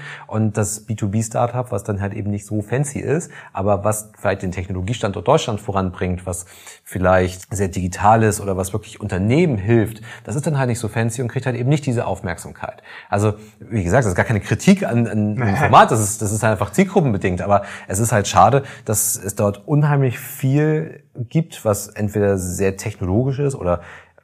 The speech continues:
Speaker 1: manchmal habe ich den Eindruck, dass die Ideen, die vielleicht eine, eine gewisse Laufzeit haben, bis sie dann halt funktionieren. Also wenn ich den Zoom habe,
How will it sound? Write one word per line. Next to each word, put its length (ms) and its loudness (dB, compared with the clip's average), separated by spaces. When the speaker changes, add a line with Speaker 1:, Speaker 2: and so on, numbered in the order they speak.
Speaker 1:
manchmal 240 -8
habe 100 -6
ich 60 -16
den 80 -12
Eindruck, 380 -4
dass 260 -6
die 240 -2
Ideen, 480 0
die 200 -2
vielleicht 360 -2
eine, 440 -6
eine 340 -8
gewisse 320 -4
Laufzeit 480 4
haben, 300 6
bis 120 -4
sie 80 -4
dann 200 0
halt 120 -2
funktionieren. 580 2
Also 120 0
wenn 80 2
ich 60 0
den 160 2
Zoom 200 2
habe, 280 4